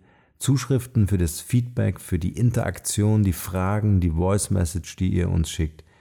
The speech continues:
Wirklich eine großartige Geschichte. Ich freue mich wirklich über jeden Einzelnen da draußen, den wir kennenlernen dürfen, der sichtbar wird,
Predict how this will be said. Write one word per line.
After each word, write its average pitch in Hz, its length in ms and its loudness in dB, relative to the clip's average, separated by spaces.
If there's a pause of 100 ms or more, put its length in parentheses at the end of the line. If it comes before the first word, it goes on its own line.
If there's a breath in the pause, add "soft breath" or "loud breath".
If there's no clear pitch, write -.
(140 soft breath)
Wirklich 85 420 -2
eine 85 120 0
großartige 80 600 -2
Geschichte. 78 420 -4
Ich 85 160 -2
freue 78 220 -2
mich 80 220 0
wirklich 80 300 -6
über 87 120 -4
jeden 87 480 0
Einzelnen 80 600 0
da 78 80 -2
draußen, 80 500 -4
den 80 160 2
wir 80 100 2
kennenlernen 92 580 4
dürfen, 85 280 0
der 80 140 2
sichtbar 80 580 0
wird, 80 260 -4